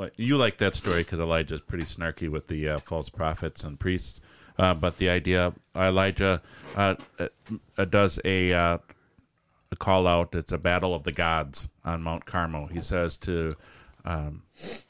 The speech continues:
Jezebel and their priest, "Bring your priest up to here. We're gonna have two sacrifices. One, I'm gonna have a sacrifice. You guys have a sacrifice. Put the animal on the altar, but then your God has to bring fire."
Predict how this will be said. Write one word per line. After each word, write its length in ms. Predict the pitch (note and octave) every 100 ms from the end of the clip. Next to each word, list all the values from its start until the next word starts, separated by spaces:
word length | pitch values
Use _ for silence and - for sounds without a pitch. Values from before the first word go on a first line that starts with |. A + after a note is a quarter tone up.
| - G#2+
Jezebel 640 | A2 G#2+ G#2 G2+ G2+ F#2 _
and 200 | F#2 F2
their 140 | F#2 F#2
priest, 420 | G#2+ G2+ F#2+ - - -
"Bring 260 | D#2+ A2 A2+
your 140 | A#2
priest 360 | - A#2+ A#2 A#2
up 160 | A2 -
to 80 |
here. 320 | A2+ A2 A2+ G2+
We're 140 | F#2+
gonna 120 | F#2
have 220 | F#2 F2
two 160 | - A#2+
sacrifices. 720 | A#2 G#2+ G#2+ - G2+ - G2
One, 380 | F2+ G2 F#2+ F2+ - - -
I'm 160 | A2
gonna 140 | A2+ G#2+
have 120 | G2+
a 60 |
sacrifice. 460 | G2 G#2 G2 F#2+ F#2+
You 100 | G#2+
guys 220 | G2+ G2
have 140 | G2+ F2+
a 40 |
sacrifice. 640 | F2 F#2+ F#2+ F2 F#2 F2 - - -
Put 160 | - B2
the 160 | A2 G#2
animal 260 | G#2 G2+
on 160 | G2 F#2+
the 120 | F#2+
altar, 280 | F2+ F2 F2+
but 160 | E2+
then 160 | F#2 F2+
your 160 | F#2 F#2
God 320 | E2+ E2+ D#2+
has 160 | E2+ -
to 80 |
bring 200 | D2+ E2+
fire." 360 | D#2 E2 D2+